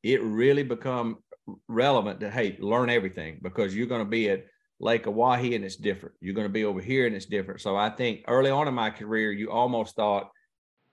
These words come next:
"I'm gonna be a flipper." You know, I've always liked skipping docks and flipping, and that's gonna be me. And then it didn't take, you know, four or five years in your career, you're like, "Hey, I got some voids in my arsenal here when we go to these certain lakes. I don't know what to do." So you start working on that. You either,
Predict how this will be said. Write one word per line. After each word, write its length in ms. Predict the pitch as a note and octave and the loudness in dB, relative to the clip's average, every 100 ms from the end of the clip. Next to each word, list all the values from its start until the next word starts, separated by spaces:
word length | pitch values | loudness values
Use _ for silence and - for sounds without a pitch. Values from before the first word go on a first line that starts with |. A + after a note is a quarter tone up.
| G2 | -2
"I'm 140 | G#2+ | 0
gonna 120 | A2 | 0
be 140 | G#2 G#2 | 0 0
a 60 | |
flipper." 420 | F#2 A#2 G2+ - F2 | 0 0 -2 -4 -10
You 60 | |
know, 120 | F#2+ F#2 | -6 -2
I've 160 | F#2+ | 0
always 300 | G2 G2+ G2 | 0 0 -2
liked 200 | G2+ G2 | -4 -6
skipping 340 | - G#2 G2 F#2+ | -4 -4 -4 -2
docks 300 | G2 F#2 F#2+ | -2 -4 -8
and 100 | E2+ | -6
flipping, 280 | G2+ G2 | -6 -6
and 60 | F#2 | -6
that's 180 | F#2+ F2+ | -6 -6
gonna 200 | G2 F#2 | -4 -4
be 140 | F2+ | -4
me. 260 | F2+ G2+ F2+ | -2 -2 -2
And 80 | F#2 | -4
then 100 | F#2+ | -4
it 100 | F#2+ | -2
didn't 200 | G#2+ - | -4 -4
take, 300 | A2 G2+ G2 _ _ _ - | -2 -2 -4 _ _ _ -8
you 80 | G#2 | -4
know, 240 | G2 F#2+ - | -4 -6 -4
four 160 | A2+ | -4
or 40 | G2+ | -2
five 200 | G#2 G2 | -2 -2
years 180 | G#2 F#2+ | -2 -4
in 60 | |
your 140 | F#2 F2 | -6 -6
career, 260 | G#2 A#2+ | -2 -2
you're 160 | A2 F#2 | -2 -2
like, 220 | F#2 F2 | -2 -4
"Hey, 180 | G#2 G2 | -2 -2
I 120 | G#2 | -2
got 300 | A2+ F#2 D#2+ | -4 -8 -8
some 200 | - F2+ | -10 -6
voids 360 | G2 A#2 G#2 F2+ | -2 0 0 -2
in 100 | F#2 | -4
my 100 | F2 | -4
arsenal 440 | G2 B2 B2+ F#2+ | -2 -2 -4 -6
here 160 | G2 G2 | -4 -4
when 100 | F#2 | -4
we 60 | |
go 160 | F#2 G2 | -2 -2
to 60 | |
these 120 | F2+ - | -2 -4
certain 200 | F#2+ F#2+ | -4 -4
lakes. 220 | A#2 A2+ | -8 -8
I 60 | |
don't 100 | A2 | -8
know 80 | G2 | -6
what 160 | F2+ F2+ | -6 -6
to 60 | |
do." 220 | F2 A#2+ - - _ _ _ | -2 -2 -4 -14 _ _ _
So 120 | - | -10
you 120 | G2 F#2 | -8 -6
start 240 | G#2 G#2 | -2 -2
working 340 | A2 A#2 G2+ E2 | 2 2 0 -6
on 140 | D#2 | -8
that. 180 | D#2 - | -14 -16
You 160 | - F#2+ | -10 -6
either, 260 | G2 F#2+ | -4 -4